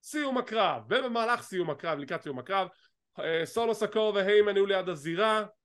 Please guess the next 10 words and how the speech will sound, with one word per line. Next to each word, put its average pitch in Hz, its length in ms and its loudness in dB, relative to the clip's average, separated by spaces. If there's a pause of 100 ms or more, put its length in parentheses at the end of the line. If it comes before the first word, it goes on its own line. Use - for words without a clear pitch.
(360)
צפו 180 260 -4
בו 196 100 0
מתרחש, 180 800 -4
עם 208 140 0
סיום 196 340 0
הקרב, 208 420 0 (360)
היימן 208 320 4
ניגש, 165 400 0
אה, 156 360 0
לזירה, 143 680 0